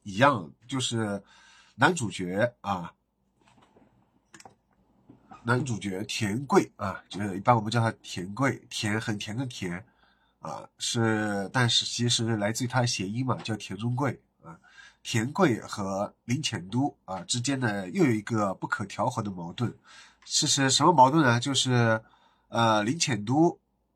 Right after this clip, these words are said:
呃，和这个田中贵两个人不是在同居嘛，而且这时候在大叔归来的时候应该是已经结婚了嘛，对吧？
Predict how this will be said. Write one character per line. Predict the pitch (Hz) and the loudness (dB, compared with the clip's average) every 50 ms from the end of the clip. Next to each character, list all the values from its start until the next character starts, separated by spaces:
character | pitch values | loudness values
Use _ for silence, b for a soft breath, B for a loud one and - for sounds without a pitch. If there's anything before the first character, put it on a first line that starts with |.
| _ _ | _ _
呃， | _ 113 104 98 98 | _ -4 -4 -2 -4
和 | 98 - 107 101 104 107 107 107 104 | -6 -6 -8 -6 -2 -2 -2 -2 -2
这 | - 120 | -4 -6
个 | 120 - 110 101 98 98 95 92 87 87 - | -6 -4 -4 -4 -2 -2 -4 -4 -6 -6 -8
田 | - - 110 | -8 -10 -8
中 | 120 147 139 | -6 -6 -4
贵 | 139 160 143 120 107 | -2 0 0 0 0
两 | 95 90 | -2 -2
个 | 95 107 | -4 -4
人 | 117 117 | -4 -4
不 | |
是 | 123 117 | -2 -2
在 | 120 117 | -2 -4
同 | - - 90 107 110 | -4 -6 -10 -12 -10
居 | 101 - 123 127 | -8 -4 -2 -2
嘛， | 123 107 - - _ _ _ b b b b b b | -2 -2 -4 -8 _ _ _ b b b b b b
而 | - 98 113 | -4 -2 -2
且 | 113 127 117 107 107 107 | 0 2 2 2 2 0
这 | - 151 | -2 -2
时 | 127 - 113 | -2 -2 -2
候 | 110 117 110 | -2 -2 -2
在 | 120 | -2
大 | 117 - 123 120 | 2 2 2 2
叔 | 120 117 | 2 0
归 | - 127 123 | -4 -2 0
来 | 113 107 | 0 0
的 | 104 | -2
时 | - - 101 | -4 -6 -8
候 | 98 107 | -8 -8
应 | 98 104 104 | -8 -8 -6
该 | 120 113 | -6 -4
是 | 113 - 107 | -4 -6 -8
已 | 90 | -8
经 | 104 104 | -10 -10
结 | 98 - 92 95 | -8 -8 -10 -10
婚 | 95 - 113 110 | -8 -6 -4 -4
了 | 113 92 | -4 -4
嘛， | 76 - - - | -6 -12 -18 -12
对 | 90 | -8
吧？ | 101 101 - | -8 -8 -8